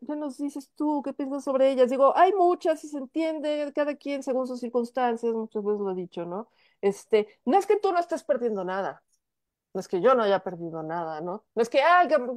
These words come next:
este, estamos más allá del bien y del mal, entonces nos damos el lujo de decir estas cosas. No, o sea, también nos ha pasado factura, ¿no? Pero vemos lo que está en juego y nos importa mucho más. Y esto es algo que quiero decirte, este, y también es un contraste con la lucha de ellos.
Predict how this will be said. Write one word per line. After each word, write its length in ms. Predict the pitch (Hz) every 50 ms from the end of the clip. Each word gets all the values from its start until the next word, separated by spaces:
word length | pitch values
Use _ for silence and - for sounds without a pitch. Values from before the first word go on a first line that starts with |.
| 220 262
este, 300 | 254 - _ _ 277 277
estamos 280 | 269 - 330 330 311
más 160 | 294 320 320 320
allá 220 | 311 302 302 294
del 80 | 285 285
bien 160 | 285 277 285
y 40 | 277
del 160 | 269 285 285
mal, 280 | 285 294 302 311 339
entonces 420 | 330 277 - 262 254 247 262 285 254
nos 160 | 254 254 220
damos 260 | 254 262 262 254 -
el 120 | 262 247 240
lujo 300 | 233 220 233 262 269 254
de 120 | 247 226
decir 200 | 214 208 240 226
estas 180 | 226 - 214 -
cosas. 200 | 247 240 233 240
No, 220 | 285 302 302 262
o 40 | 226
sea, 160 | 233 262 214
también 320 | - 220 208 233 269 285
nos 160 | 294 269 - 254
ha 60 | 233
pasado 280 | - 220 - 220 208
factura, 460 | - 185 - _ - 208 202 180 175 _ _ _ _ _ _ _
¿no? 300 | - 208 226 254 254 - _ _ _ _ _ _ _ _ _ _ _ _ _ _ _ _ _ _ _ _ _
Pero 300 | - 302 285 294 285 269 262
vemos 300 | 285 311 311 320 330 320
lo 120 | 294 277
que 80 | - 240
está 180 | - _ 240
en 100 | 226 226
juego 340 | 214 - - 208 202 220 226
y 40 | 208
nos 220 | 196 190 - -
importa 480 | 202 185 - _ 233 226 220 220 - 226
mucho 280 | 208 202 180 - 196
más. 300 | 170 165 160 _ _ _ _ _ _ _ _ _
Y 80 | - 254
esto 140 | 254 - 339
es 80 | 311
algo 200 | 302 294 285 277
que 120 | - 240 208
quiero 160 | - 254 254
decirte, 480 | 240 226 - 240 220 226 - 190 185 - _ _ _ _ _ _
este, 260 | - 226 - - - 254
y 60 | -
también 260 | - 247 262 285 311
es 100 | 311 -
un 80 | 302 285
contraste 360 | 294 269 269 262 262 294 -
con 120 | 262 233
la 80 | 214 202
lucha 300 | 202 226 226 - 240 220
de 120 | 226 233
ellos. 260 | 214 196 180 - _